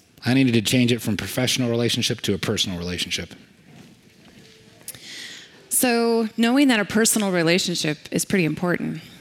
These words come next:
Speaker 2: I'm gonna tell you guys a story. So there was this group of people, and they were called the Israelites.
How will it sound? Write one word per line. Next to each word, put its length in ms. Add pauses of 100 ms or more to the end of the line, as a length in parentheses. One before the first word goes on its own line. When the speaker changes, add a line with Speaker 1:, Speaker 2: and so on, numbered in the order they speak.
(580)
Speaker 2:
I'm 80
gonna 120
tell 200
you 100
guys 260
a 40
story. 580 (1300)
So 200
there 100
was 160
this 140
group 220
of 100
people, 400 (680)
and 140
they 60
were 80
called 300
the 140
Israelites. 720